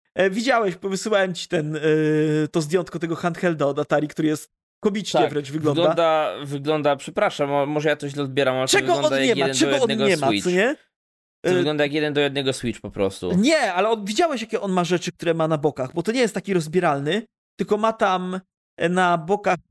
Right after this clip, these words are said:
Speaker 1: pierdoły typu całą klawiaturę numeryczną, e, przyciski A, B, C, D,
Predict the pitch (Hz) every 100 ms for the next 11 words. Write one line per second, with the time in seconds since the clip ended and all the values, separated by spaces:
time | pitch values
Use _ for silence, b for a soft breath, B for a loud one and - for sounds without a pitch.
0 | _ 190 180 170 185 180 180 170 170 220
1 | 208 202 196 196 196 160 156 143 147 -
2 | 131 131 143 _ _ _ 151 156 160 165
3 | 170 165 170 165 175 - 196 214 - 202
4 | 180 180 180 196 175 180 175 170 165